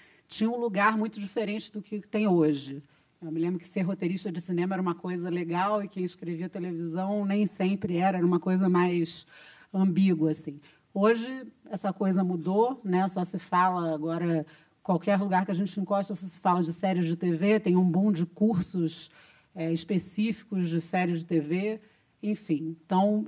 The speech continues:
a gente vai conversar um pouquinho sobre isso. É, primeiro eu vou passar a palavra pra Ana, depois pro Luiz, e depois a gente vai fazer umas perguntas e abrir pro debate de vocês.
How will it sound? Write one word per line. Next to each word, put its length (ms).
a 80
gente 260
vai 580
conversar 440
um 60
pouquinho 340
sobre 340
isso. 540
É, 760
primeiro 340
eu 40
vou 80
passar 260
a 20
palavra 340
pra 140
Ana, 300
depois 340
pro 180
Luiz, 360
e 40
depois 360
a 40
gente 240
vai 140
fazer 220
umas 180
perguntas 640
e 140
abrir 280
pro 220
debate 680
de 100
vocês. 560